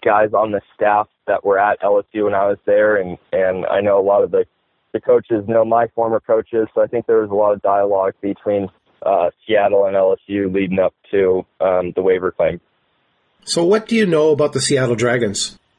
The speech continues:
Speaker 1: Um, I, I kn-, I know a decent amount. My family is actually, um, from Seattle, um, from the state of Washington. Uh, I was the only one in my family born in California. So, I mean, we grew up,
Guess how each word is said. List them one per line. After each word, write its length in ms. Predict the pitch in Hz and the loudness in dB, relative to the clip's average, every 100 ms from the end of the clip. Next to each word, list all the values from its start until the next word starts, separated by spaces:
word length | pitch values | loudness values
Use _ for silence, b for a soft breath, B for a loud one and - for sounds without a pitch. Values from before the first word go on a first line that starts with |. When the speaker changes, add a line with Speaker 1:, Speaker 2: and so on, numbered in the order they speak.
| _ _ _ _ _ - | _ _ _ _ _ 0
Speaker 1:
Um, 560 | 151 170 175 175 160 - _ _ _ _ _ _ _ - 147 | 2 4 2 -2 -6 -8 _ _ _ _ _ _ _ -10 -2
I, 140 | 170 - | -2 0
I 140 | 170 | 0
kn-, 120 | 175 - | 0 0
I 140 | 165 | 0
know 200 | 180 220 | 0 0
a 40 | 220 | 0
decent 320 | 165 180 160 | -2 -2 -2
amount. 280 | 147 156 - | 0 0 0
My 160 | 143 151 | -2 -2
family 380 | - 160 160 160 | 0 0 2 0
is 120 | 139 | 2
actually, 500 | 143 - 143 135 127 | 0 0 0 2 2
um, 440 | 113 120 110 107 - - | 2 2 0 -6 -10 -4
from 220 | 147 139 - | -2 -2 -4
Seattle, 460 | 117 113 110 98 101 _ _ _ | 0 2 2 0 -2 _ _ _
um, 260 | 110 110 104 | -2 0 -2
from 180 | 123 120 | -4 -4
the 60 | 117 | -4
state 160 | - 110 | -2 0
of 60 | |
Washington. 800 | 101 101 107 104 98 101 98 101 - _ | 0 0 -2 -6 -4 -4 -4 -8 -14 _
Uh, 380 | 90 98 98 95 - - | 0 2 2 0 -2 0
I 80 | |
was 120 | 120 110 | 0 0
the 80 | 117 | 0
only 160 | 110 | 2
one 140 | 107 104 | 0 0
in 60 | |
my 100 | 101 - | -4 -2
family 240 | 107 101 | -2 -2
born 440 | 95 104 104 104 101 _ _ _ - | -4 -2 0 -2 -4 _ _ _ -4
in 200 | 113 107 | -4 -2
California. 640 | 110 98 - 101 101 95 90 | 0 0 0 -4 -2 -2 -2
So, 120 | 104 101 | 0 0
I 60 | |
mean, 160 | 101 101 | 0 -2
we 120 | 110 | -2
grew 300 | 107 110 | 0 2
up, 100 | 107 | 2